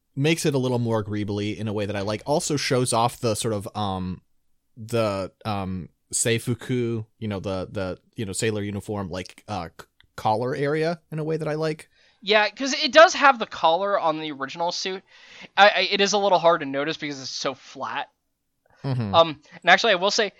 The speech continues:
Speaker 2: other weird thing, the suit has a choker on. If you look
Speaker 1: Oh,
Speaker 2: at the
Speaker 1: yeah,
Speaker 2: neck.
Speaker 1: it does. It does.
Speaker 2: Uh, <laughs> which is weird.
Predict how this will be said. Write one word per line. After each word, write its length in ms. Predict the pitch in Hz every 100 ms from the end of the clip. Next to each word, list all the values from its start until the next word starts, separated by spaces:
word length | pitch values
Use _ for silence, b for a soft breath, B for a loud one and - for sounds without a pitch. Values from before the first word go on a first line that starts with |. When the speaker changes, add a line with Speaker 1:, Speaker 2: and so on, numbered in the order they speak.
| b b _ _
Speaker 2:
other 220 | 233 349
weird 240 | 220 214 196
thing, 240 | 196 190 - _ _ _
the 80 | 190
suit 220 | 202 339
has 160 | 311 285
a 40 |
choker 480 | 208 - 185 160 117
on. 260 | 104 92 - _ _ _ _ _ _ _ _ _ _ _ _ _ _ 180 -
If 180 | 170 185
you 80 |
look 100 | 170 165
Speaker 1:
Oh, 40 |
Speaker 2:
at 60 | 294
the 60 |
Speaker 1:
yeah, 40 | -
Speaker 2:
neck. 140 | 147 254
Speaker 1:
it 60 |
does. 360 | 370 359 - -
It 80 | 269
does. 300 | 160 160 151 B B B - _ _ _ _ _ _ _ _ _ 202
Speaker 2:
Uh, 140 | 170
<laughs> 20 | 185
which 140 | 170
is 120 | 170
weird. 200 | 170 170